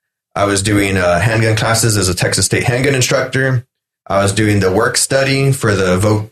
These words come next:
you know, the G I Bill work study at the local Veteran Service Office.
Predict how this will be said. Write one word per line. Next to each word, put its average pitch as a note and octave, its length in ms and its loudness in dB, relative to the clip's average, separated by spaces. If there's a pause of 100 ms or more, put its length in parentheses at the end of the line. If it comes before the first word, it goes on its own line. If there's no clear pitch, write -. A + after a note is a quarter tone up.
you G#2 140 0
know, G2 100 -2
the F2+ 140 -2
G G2+ 160 0
I G2+ 100 0
Bill G2 140 2
work G#2+ 180 0
study A2 380 0
at F#2+ 100 0
the F#2+ 80 -2
local F#2+ 460 2
Veteran G2 320 0
Service B2+ 340 0
Office. C3 640 0